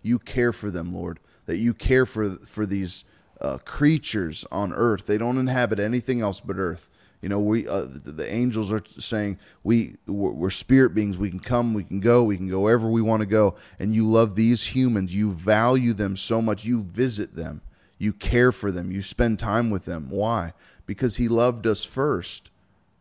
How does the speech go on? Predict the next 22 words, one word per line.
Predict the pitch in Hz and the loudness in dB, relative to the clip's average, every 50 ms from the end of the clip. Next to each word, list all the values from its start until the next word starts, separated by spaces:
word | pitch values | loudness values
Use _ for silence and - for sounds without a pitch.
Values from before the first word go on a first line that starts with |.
| _ _ _ _ _ | _ _ _ _ _
He | - - 120 123 | -2 0 2 4
loves | 120 117 123 139 151 143 135 110 | 4 6 6 4 4 2 0 -4
us. | 98 90 85 101 - - - | -4 -4 -4 -6 -8 -10 -6
He | - 113 | -6 -6
cares | 113 - - 135 127 131 147 135 - | -6 -4 -2 2 2 2 2 0 -4
for | - - 107 92 | -6 -4 -4 -4
us. | 85 82 - | -4 -4 -6
He | 110 101 | -8 -8
created | - - 127 120 117 120 127 127 117 113 | -6 -4 -2 0 2 2 2 2 2 0
us | 113 104 - - | 0 0 -2 -6
to | - - - | -10 -10 -10
be | 113 95 107 107 | -6 -4 -4 -4
loved | 98 101 104 113 113 113 101 | -2 0 0 -2 -2 -4 -6
by | - - 85 87 | -8 -8 -6 -6
him. | 92 82 65 53 - _ _ _ _ _ _ _ _ _ _ _ _ _ | -8 -10 -10 -12 -16 _ _ _ _ _ _ _ _ _ _ _ _ _
His | - 127 143 139 113 - | 4 4 4 4 2 -4
cares | - - - 120 123 127 123 110 98 98 95 - - - _ _ _ _ _ _ _ _ | -6 -2 0 2 2 4 2 2 0 -2 -6 -10 -14 -16 _ _ _ _ _ _ _ _
are, | - 90 95 95 90 - - - 57 67 67 - _ - 50 50 - - | -2 0 0 0 0 -2 -6 -12 -18 -18 -18 -20 _ -18 -18 -18 -14 -12
are | - 57 76 104 104 - - 92 107 - | -10 -8 -6 -4 -6 -6 -6 -8 -10 -6
aligned | - 95 107 110 110 113 113 120 127 135 135 135 120 107 | -2 0 2 2 4 4 4 4 4 4 2 2 0 0
with | 110 101 - - | 0 -2 -2 -4
yours. | 95 87 67 57 55 - - - - | -4 -4 -4 -6 -10 -14 -16 -18 -18